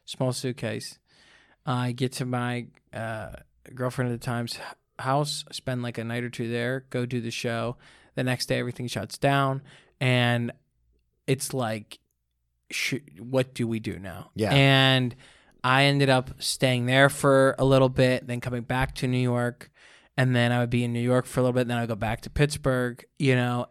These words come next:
Speaker 1: and
Speaker 2: So when you were in New York, 'cause I was in Florida during everything, so
Speaker 1: Yeah.
Speaker 2: I was only out of work for, like,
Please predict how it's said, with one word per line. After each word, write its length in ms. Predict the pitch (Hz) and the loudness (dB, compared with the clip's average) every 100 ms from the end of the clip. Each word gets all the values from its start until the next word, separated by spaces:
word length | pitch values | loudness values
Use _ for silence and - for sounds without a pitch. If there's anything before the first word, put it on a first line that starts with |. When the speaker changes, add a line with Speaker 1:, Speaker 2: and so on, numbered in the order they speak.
| - | -2
Speaker 1:
and 440 | 135 131 127 127 | 0 4 4 4
Speaker 2:
So 80 | 156 | 6
when 160 | 156 | 6
you 140 | 165 202 | 6 4
were 120 | 208 | 4
in 60 | 175 | 4
New 80 | |
York, 200 | 156 139 | 2 2
'cause 120 | 151 233 | 2 4
I 100 | 233 | 4
was 120 | 147 | 4
in 80 | 120 | 0
Florida 380 | - 131 117 | 4 6 6
during 220 | 92 90 85 | 4 -2 -2
everything, 240 | 87 85 | -4 -2
so 60 | 139 | 0
Speaker 1:
Yeah. 200 | 127 98 | 2 4
Speaker 2:
I 80 | 127 | 4
was 140 | 156 | 4
only 220 | 113 113 104 | 2 0 0
out 140 | 104 | 0
of 180 | 92 73 | -2 -4
work 240 | 101 117 | -2 -2
for, 140 | - 87 | -4 -12
like, 220 | 78 76 | -10 -12